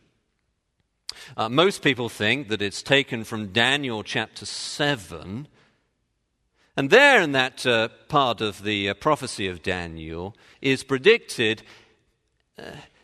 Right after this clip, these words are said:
a divine figure who will come.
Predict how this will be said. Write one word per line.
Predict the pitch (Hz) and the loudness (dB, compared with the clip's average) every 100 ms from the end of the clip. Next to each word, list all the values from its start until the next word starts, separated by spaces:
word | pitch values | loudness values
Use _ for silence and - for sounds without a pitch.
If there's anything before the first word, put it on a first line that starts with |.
| _ - | _ -2
a | 175 | -2
divine | 139 113 185 160 127 120 175 233 254 262 269 254 254 247 - - - | -2 4 4 4 0 2 6 6 6 6 4 2 -2 -4 -8 -20 -16
figure | - - 214 214 143 104 98 - - | -12 0 6 6 6 2 0 -10 -10
who | 123 151 | 0 0
will | 135 123 | 2 -2
come. | - 101 78 | -4 -12 -12